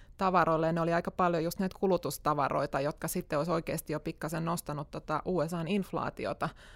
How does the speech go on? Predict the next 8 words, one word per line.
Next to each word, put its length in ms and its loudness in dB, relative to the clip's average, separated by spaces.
jolloin 380 0
myös 260 -2
Fedin 400 0
olisi 220 -2
ollut 220 -2
vaikeampi 500 0
jatkaa 400 -2
näitä 280 -4